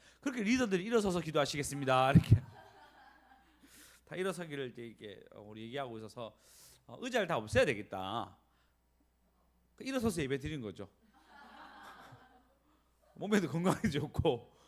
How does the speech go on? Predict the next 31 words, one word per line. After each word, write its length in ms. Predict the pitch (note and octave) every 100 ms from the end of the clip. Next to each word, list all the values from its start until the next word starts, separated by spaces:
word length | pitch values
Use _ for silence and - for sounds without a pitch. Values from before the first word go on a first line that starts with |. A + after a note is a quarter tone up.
| _ -
어, 140 | C#3
나만 320 | C#3+ G3 G3+ F#3
일어서-, 180 | F#3 F3+
일어서지 400 | G3 F3 E3 D#3
않고 160 | C#3+
다 120 | C3+ C3+
같이 220 | D#3+ F3
일어서고, 480 | D#3+ C3+ A#2+ G#2 - _ _ -
어, 180 | B2 C3+
이렇게 140 | -
생각을, 460 | - E3+ D#3+ D3+ B2+ - -
의자 380 | A3+ A3+ F3+ C3+
비용도 300 | C#3 E3 D3+
안 140 | A#2 C3+
들고 600 | D3+ A2+ B2+ C3 G#2 G2
이렇게 120 | A2
생각하고 480 | G#2+ A#2 A#2+ A#2 G#2
있는데, 400 | A2+ B2 B2 A2+ - - - - - _
음, 480 | C3 C3+ C3 B2+ B2 - _ _ _ _ _ _ _ _ _ _ _
그렇게 220 | F3 F3+
생각합니다. 520 | E3 E3 C#3+ C3 A2+ - _ _ - _
그럼 140 | F#3
목사님 320 | F3+ A3 A3+ F#3+
뭐 200 | C#3+ C3
성직자라서 960 | G#3 G#3 - A3+ D#3 B2+ C#3+ B2+ A2 A#2+
뭐 200 | A2 A2
교회 140 | D3
오면은 500 | D3+ E3 D3 C#3+ C3
평안할 380 | C#3 D#3 D#3+ D#3
줄 320 | - B2+ G#2+
모르지만 640 | F2 A#2 B2+ C3 D3 B2+